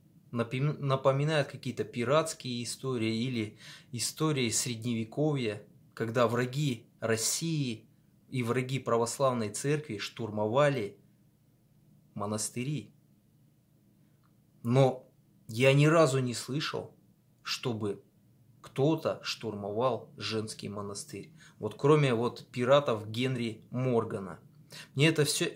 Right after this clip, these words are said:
вся история больше напоминает какой-то пиратский налёт. Кстати, из Среднеуральского женского монастыря были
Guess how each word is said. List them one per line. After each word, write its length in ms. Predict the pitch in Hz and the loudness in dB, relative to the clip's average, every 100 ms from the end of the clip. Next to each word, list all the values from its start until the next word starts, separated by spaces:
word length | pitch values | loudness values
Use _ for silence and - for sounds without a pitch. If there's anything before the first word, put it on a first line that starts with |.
| - | -6
вся 280 | - 170 151 | 0 4 4
история 440 | 147 - 196 160 | 2 2 4 4
больше 340 | 123 143 147 - | 4 2 0 -2
напоминает 580 | 120 113 120 139 139 | -2 -2 0 0 -2
какой-то 560 | - - 123 - 104 - - - - - - | -4 -8 -6 -4 -6 -6 -20 -20 -20 -16 -2
пиратский 580 | 131 147 151 - 127 | 6 8 8 4 -2
налёт. 520 | 123 131 127 110 - - _ _ _ - - - | 0 0 0 -2 -4 -12 _ _ _ -20 -20 -8
Кстати, 440 | - 180 180 151 | 2 6 6 4
из 720 | 131 135 156 143 - - - - | -2 -2 -2 0 -2 -4 -8 -8
Среднеуральского 920 | - 143 143 147 151 160 156 131 120 | -4 -2 2 4 6 4 2 -2 -2
женского 500 | 117 139 131 - 117 | 0 -2 -2 0 0
монастыря 800 | 110 120 117 - 139 160 156 - _ _ - _ - | 2 -2 -4 -4 -2 0 -4 -8 _ _ -20 _ -8
были 580 | 113 156 143 120 110 | 0 2 2 0 -2